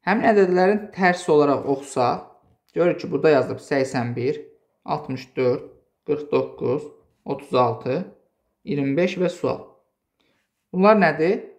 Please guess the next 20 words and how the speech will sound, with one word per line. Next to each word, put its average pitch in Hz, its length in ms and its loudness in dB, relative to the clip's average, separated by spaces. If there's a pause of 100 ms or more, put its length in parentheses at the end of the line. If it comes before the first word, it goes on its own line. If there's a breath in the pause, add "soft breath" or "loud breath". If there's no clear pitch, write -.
(200)
Doqquzun 139 480 -4
kvadratı, 160 560 0 (480)
səkkizin 135 560 -8
kvadratı, 160 800 -2 (200)
yeddinin 143 540 -2
kvadratı, 175 800 -2 (160)
altının 147 420 -4
kvadratı 185 560 0
və 175 80 0
beşin 147 300 0
kvadratı. - 420 -10 (1120)
İndi 226 240 2
isə 220 140 4 (100)
buradan 170 720 0 (520)
növbəti 170 440 -2
nə 208 80 4
olmalıdır? 170 720 2
Bir-bir 160 360 2
azalırlarsa 151 800 2
dördün 160 540 4